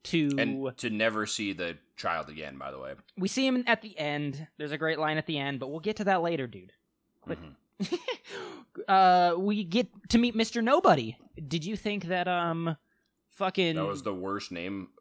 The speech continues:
Speaker 2: of any character of all time? Yes, I did.
Speaker 1: Yeah, did you think that Kurt Russell was gonna be in this movie?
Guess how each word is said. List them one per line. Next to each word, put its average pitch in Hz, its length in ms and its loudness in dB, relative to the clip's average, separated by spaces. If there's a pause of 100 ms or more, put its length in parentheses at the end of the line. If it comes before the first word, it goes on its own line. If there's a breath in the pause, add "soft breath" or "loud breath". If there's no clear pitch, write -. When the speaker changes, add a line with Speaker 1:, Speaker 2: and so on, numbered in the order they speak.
Speaker 2:
of 85 260 -6
any 92 220 -6
character 92 460 -6
of 87 80 -4
all 85 140 -6
time? 90 340 -4
Yes, 87 320 -6
I 78 80 -10
did. 80 240 -10
Speaker 1:
Yeah, 180 180 6
did 180 160 6
you 165 80 6
think 202 200 4
that 190 160 2
Kurt 208 200 4
Russell 160 340 2
was 220 140 6
gonna 233 180 4
be 233 140 0
in 233 80 4
this 240 160 -2
movie? 254 340 4